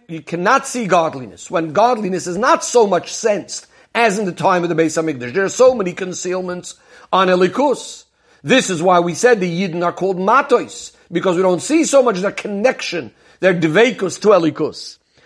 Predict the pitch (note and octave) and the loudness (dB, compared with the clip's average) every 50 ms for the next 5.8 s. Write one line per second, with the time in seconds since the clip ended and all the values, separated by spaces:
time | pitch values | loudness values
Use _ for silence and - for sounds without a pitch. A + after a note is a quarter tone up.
0 | _ - _ - D3+ A#3 G3+ F3+ G#3 D#3 D3+ D3 C3+ C3 F#3 F#3 G3 F3+ - G#3+ | _ -20 _ 0 2 2 2 2 -2 -4 -4 -6 -4 -2 -2 -2 -2 -4 -6 -8
1 | A3+ A3 A3+ C4+ D#4 D4 B3 A3 G#3 F#3+ E3+ G3 G#3 A3 G#3+ A3 G3 G#3+ F#3+ F3+ | -4 0 2 4 4 4 4 4 2 0 0 -2 -2 -2 -4 -4 -4 -4 -2 0
2 | F3 E3 E3 F3 A#3 C#4+ D4 A#3 F3+ C3 - _ - F3+ F#3 F3+ F#3 F3 D3+ F3 | -2 -2 -2 -2 -2 -2 -2 -2 -4 -8 -14 _ -4 -4 -2 -2 -2 -2 -2 -2
3 | B3+ C4+ B3+ G#3+ F3+ E3 F#3 A3 G3+ C#3 C#3+ C#3+ C#3+ F#3+ G3+ A3+ B3 C#4+ C4+ A3+ | 2 2 2 2 2 0 -2 -2 -4 -4 -8 -6 -6 -2 2 2 2 2 2 0
4 | G3+ - - - - G#3+ B3 C4+ B3 A3 - - F#3 F#3 F#3 F#3 F3+ F3+ F#3 E3+ | -2 -4 -6 -8 -2 2 2 2 2 0 -4 -6 -4 -2 -2 -2 -2 -4 -4 0
5 | F#3 - B3 C4 G#3+ A3 G#3+ - F#3+ A3+ D4+ C4+ G#3 D3 G#2+ | 2 2 2 4 2 -2 -2 0 2 2 2 2 0 -4 -10